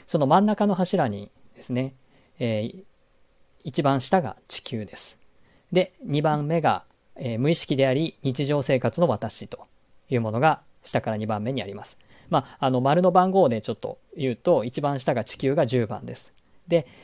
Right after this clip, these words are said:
えー、この日常の私、まあ、無意識とかも含む、あの、そういう、えー、日々の生活のレベルの私が九番。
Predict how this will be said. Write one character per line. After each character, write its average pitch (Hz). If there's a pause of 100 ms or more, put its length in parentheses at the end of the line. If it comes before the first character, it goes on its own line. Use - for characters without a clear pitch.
え 131
ー、 123
こ 127
の 117 (1000)
日 135
常 139
の 135
私、 120 (160)
ま 135
あ、 -
無 139
意 160
識 -
と 113
か 123
も 107
含 -
む、 127 (400)
あ 123
の、 117
そ 131
う 123
い 120
う、 113 (440)
え 117
ー、 -
日 151
々 110
の 101 (120)
生 139
活 131
の 175 (100)
レ 139
ベ 123
ル 127
の 160
私 110
が 147
九 117
番。 110